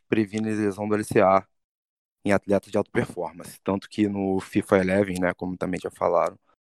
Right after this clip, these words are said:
a gente tem vários exercícios pro core que, que, óbvio, além de toda a dinâmica de ativação muscular, de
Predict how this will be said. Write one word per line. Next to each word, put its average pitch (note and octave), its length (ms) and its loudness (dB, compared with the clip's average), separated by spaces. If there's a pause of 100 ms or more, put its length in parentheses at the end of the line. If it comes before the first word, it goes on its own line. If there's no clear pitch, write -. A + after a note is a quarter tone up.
(400)
a F2+ 120 -2
gente F2 180 -6
tem F#2 140 -2
vários F#2+ 260 0
exercícios A2+ 380 0
pro - 160 -14
core F2+ 420 0
que, F#2 560 -2 (380)
que, - 160 4 (120)
óbvio, A2+ 400 6
além G#2+ 200 -6
de A2 100 -14
toda B2+ 280 -4
a - 20 0
dinâmica G#2 480 -8
de G2 80 -8
ativação G2+ 420 -10
muscular, G#2 580 -2
de G2 240 -20